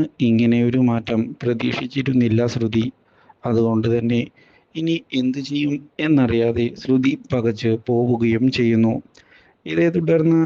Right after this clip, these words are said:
അശ്വിൻ ശ്രുതിയെ ചെന്ന് കണ്ടിരിക്കുകയാണ്. "ശ്രുതി, നീ പറയുന്നതിൽ കുറച്ച് കാര്യമൊക്കെയുണ്ട്. ഞാനത് ശ്രദ്ധിക്കാത്തത് തന്നെയാണ് പ്രശ്നം. അതുകൊണ്ടാണ്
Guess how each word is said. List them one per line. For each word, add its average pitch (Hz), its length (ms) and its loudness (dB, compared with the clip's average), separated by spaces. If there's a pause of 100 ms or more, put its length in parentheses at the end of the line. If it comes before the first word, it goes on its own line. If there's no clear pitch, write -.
(180)
അശ്വിൻ 117 320 2 (500)
ശ്രുതിയെ 170 480 -4
ചെന്ന് 120 420 -6 (160)
കണ്ടിരിക്കുകയാണ്. 113 1000 -4 (440)
"ശ്രുതി, 113 360 -8 (960)
നീ 185 160 4
പറയുന്നതിൽ 180 680 0 (160)
കുറച്ച് 117 320 -6
കാര്യമൊക്കെയുണ്ട്. 113 880 0 (840)
ഞാനത് 113 460 0 (460)
ശ്രദ്ധിക്കാത്തത് 170 880 -4
തന്നെയാണ് 113 520 2 (160)
പ്രശ്നം. 113 380 -10 (460)
അതുകൊണ്ടാണ് 147 680 -2